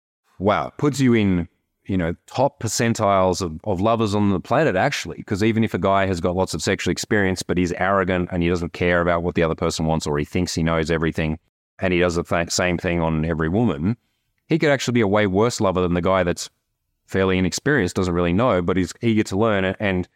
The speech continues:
is direct in his communication about how to find out what the woman wants, right? Doing things such as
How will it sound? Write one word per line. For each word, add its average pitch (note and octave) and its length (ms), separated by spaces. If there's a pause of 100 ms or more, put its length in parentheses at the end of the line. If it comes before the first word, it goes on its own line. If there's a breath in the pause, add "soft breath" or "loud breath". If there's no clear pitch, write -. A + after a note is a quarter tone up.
(140)
is G#2+ 140
direct A2 380
in G#2 80
his G2 120
communication G2+ 640
about E2+ 260
how F2+ 160
to E2 80
find F2 300
out E2 220
what F2 160
the - 60
woman D2+ 300
wants, G#2 420 (800)
right? F2 260 (180)
Doing A2+ 260
things G#2+ 360
such - 280
as F#2 360